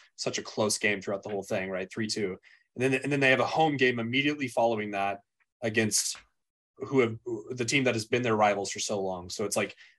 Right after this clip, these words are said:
they have so much fire going into this game 'cause they're, they're angry about the loss.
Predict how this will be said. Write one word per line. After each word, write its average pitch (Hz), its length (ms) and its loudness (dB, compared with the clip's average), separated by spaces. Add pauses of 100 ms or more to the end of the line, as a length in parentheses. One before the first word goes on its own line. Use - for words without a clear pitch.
(120)
they 120 80 6
have 117 100 6
so 143 180 4
much 139 160 2
fire 107 480 4
going 98 300 -6
into 98 200 -10
this 87 140 -4
game 87 340 -4
'cause 92 380 -2 (360)
they're, 98 360 2
they're 98 200 -2
angry 127 280 4
about 123 180 6
the 123 100 2
loss. 107 600 6